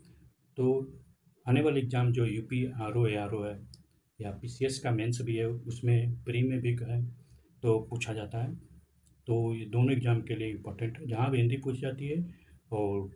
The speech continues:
वहाँ पर भी important है। तो ये हम लोग का तत्सम तद्भव का third part है।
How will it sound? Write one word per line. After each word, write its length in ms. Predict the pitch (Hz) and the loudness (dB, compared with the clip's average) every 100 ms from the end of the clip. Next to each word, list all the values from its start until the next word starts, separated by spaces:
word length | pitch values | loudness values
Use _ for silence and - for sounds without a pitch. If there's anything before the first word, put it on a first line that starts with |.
| - | -14
वहाँ 180 | 117 92 | -8 -8
पर 140 | 95 123 | -4 -4
भी 80 | 139 | -2
important 500 | 131 135 135 147 147 | -4 -8 -10 -12 -10
है। 60 | 175 - - _ _ | -10 -10 -20 _ _
तो 80 | 117 | 2
ये 80 | 113 | 2
हम 140 | 113 | 2
लोग 120 | 120 123 | 2 2
का 100 | 127 127 - _ _ _ _ - | -4 -8 -18 _ _ _ _ -8
तत्सम 280 | - - 139 - - | -6 -4 -4 -6 -6
तद्भव 300 | 127 110 120 123 | -6 0 0 0
का 160 | 123 117 - - - - - | 0 -2 -4 -14 -18 -18 -20
third 320 | - 127 139 - | 0 2 2 0
part 240 | 113 | -2
है। 60 | 110 | 0